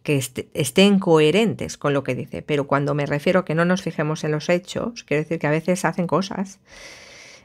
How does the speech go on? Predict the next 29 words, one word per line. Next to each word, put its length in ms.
eh, 300
bonitas 840
y 340
no 160
las 220
hacen 240
de 60
manera 260
genuina, 480
sino 280
para 220
quedar 280
bien, 300
para 200
quedar 260
bien 160
delante 500
de 120
los 140
demás, 260
para 240
llenar 420
ese, 540
esa 240
reputación. 720
No, 240
fíjate 640
en, 400
¿m? 180